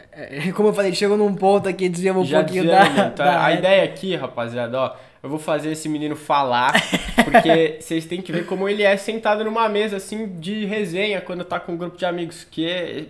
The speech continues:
Speaker 2: porra, mais da hora do que ele já é nos vídeos, entendeu?
Speaker 1: Mano, vou contar um negócio pra você que, que, é, tem, tem uma, sabe, sabe, fica de cara com o que aconteceu.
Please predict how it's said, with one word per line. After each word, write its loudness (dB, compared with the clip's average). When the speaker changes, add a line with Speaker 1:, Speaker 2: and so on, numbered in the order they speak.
Speaker 2:
porra, -4
mais 2
da 2
hora 4
do -8
que -12
ele -2
já -2
é 0
nos -4
vídeos, -8
entendeu? -6
Speaker 1:
Mano, 4
vou -12
contar -4
um 2
negócio 2
pra -8
você 0
que, -8
que, -6
é, -6
tem, -12
tem -4
uma, -4
sabe, -6
sabe, 0
fica -4
de -4
cara 6
com -10
o -14
que -6
aconteceu. -4